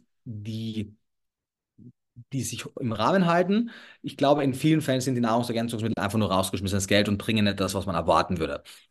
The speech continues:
So Einzelfälle, die auch zum Teil dokumentiert sind, wie zum Beispiel von einer bekannten deutschen Marke, die, äh, Vitamin D-Tropfen hergestellt hatte und dann anstatt zwanzig Mikrogramm irgendwie zweihundert Mikrogramm pro Tropfen drin hatte und dann plötzlich Leute Nierenschäden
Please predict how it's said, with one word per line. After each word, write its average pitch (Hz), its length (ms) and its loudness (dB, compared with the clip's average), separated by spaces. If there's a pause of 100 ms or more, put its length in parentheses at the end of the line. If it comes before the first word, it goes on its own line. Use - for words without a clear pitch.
So - 180 0
Einzelfälle, 160 960 8 (180)
die 120 800 4
auch - 280 4
zum 117 140 0
Teil 113 180 6
dokumentiert 123 540 4
sind, 156 320 4
wie 117 80 -2
zum 117 160 -4
Beispiel 113 260 0
von 110 140 0
einer 101 100 2
bekannten 104 500 0 (280)
deutschen 110 320 8
Marke, 110 320 4
die, 110 380 2
äh, 107 340 -2
Vitamin 110 320 0
D-Tropfen 139 640 2
hergestellt 131 600 2
hatte 127 340 4
und 104 220 -4
dann 104 180 -2
anstatt 101 320 -6
zwanzig 120 420 2
Mikrogramm 113 640 2
irgendwie 101 380 -2
zweihundert 135 560 2
Mikrogramm 135 460 -2
pro 127 120 0
Tropfen 123 300 0
drin 120 160 2
hatte 117 240 2
und 101 140 0
dann 98 100 -2
plötzlich 101 380 -4
Leute 101 240 2
Nierenschäden 139 760 4